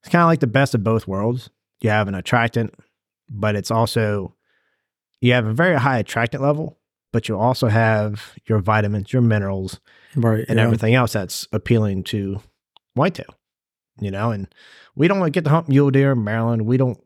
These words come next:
Speaker 1: where I'm at, we don't have sika deer. So I haven't been able to try it. When I hunt sika deer, I'm in, you know, state land,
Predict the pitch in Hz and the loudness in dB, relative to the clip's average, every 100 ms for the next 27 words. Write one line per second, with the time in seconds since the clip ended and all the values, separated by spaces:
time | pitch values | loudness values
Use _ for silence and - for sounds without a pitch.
0 | _ - 107 113 123 143 127 127 117 117 | _ -16 -4 0 2 2 2 0 -2 -2
1 | 113 113 - 113 113 107 107 104 - _ | -4 -4 -6 -4 -2 -2 -4 -6 -14 _
2 | _ - 117 113 131 117 123 113 107 117 | _ -10 -4 0 0 2 2 0 0 0
3 | 110 110 101 120 127 113 127 117 117 110 | 0 0 -2 0 0 0 0 2 2 2
4 | 113 135 104 98 _ _ _ - 107 92 | 4 2 2 -4 _ _ _ -4 -4 -4
5 | - - - 101 80 98 87 | -10 -12 -6 -4 -6 -10 -12